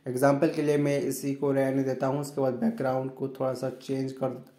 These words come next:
आ, कर देता हूँ। जो भी आपको अच्छा लगता है उसको आप select कर लीजिए। मैं इसको select कर लेता हूँ। Select करने के बाद आपको नीचे गाइस save के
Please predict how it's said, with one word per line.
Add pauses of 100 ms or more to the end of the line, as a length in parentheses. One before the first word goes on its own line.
आ,
कर
देता
हूँ। (500)
जो
भी
आपको
अच्छा
लगता
है
उसको
आप
select
कर
लीजिए।
मैं
इसको
select
कर
लेता
हूँ।
Select
करने
के
बाद
आपको
नीचे
गाइस
save
के